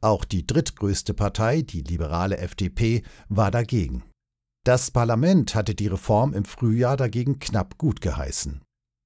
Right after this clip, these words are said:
Der S V P ging die Reform aber nicht weit genug. Die S-V-P-Kampagne gipfelte in der Parole „Junge verraten,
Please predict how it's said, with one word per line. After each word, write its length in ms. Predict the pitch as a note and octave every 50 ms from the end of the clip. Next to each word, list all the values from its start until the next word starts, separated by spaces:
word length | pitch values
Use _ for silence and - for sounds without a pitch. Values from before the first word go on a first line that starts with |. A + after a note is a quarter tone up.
| _ _ -
Der 240 | G#2+ F#2+ F#2 - A2+
S 160 | C#3 - -
V 160 | - A2 F#2+
P 360 | - - - A2 A2 C#3+ E3 C#3
ging 220 | - A#2 A2+ A2
die 100 | F#2+ G#2
Reform 420 | G#2 G#2+ G#2 - - A2 G#2+ A#2+
aber 160 | C3+ C3+ D3+ D#3+
nicht 300 | D#3+ D3 - - - E3+
weit 280 | F#3+ D3+ F2+ - -
genug. 480 | - E2 C#2+ C#2+ C2 C2+ - - - - - _ _ _ _ _ _ _ _ _ _ - -
Die 160 | C3+ C3+ C3+
S-V-P-Kampagne 1300 | B2 D3+ - - - C#3+ A#2 G#2+ - - E3 E3+ D#3 - B2 G#2+ - - C3+ C3+ D3+ C#3+ C3+ C#3 B2
gipfelte 540 | - - A#2+ - - - C3 A#2+ G#2+ - G2
in 120 | E2+ F#2
der 120 | F#2+ F#2+ F2
Parole 600 | - G2 F#2 D#2+ F#2 G2+ G#2 G#2+ G#2 G#2 G#2 G2+ - - _
„Junge 360 | - - - C3 C#3 C3+ A#2+
verraten, 720 | - - G2+ F#2 - A2 G#2+ G#2+ G#2+ - - G#2 G2+ F#2+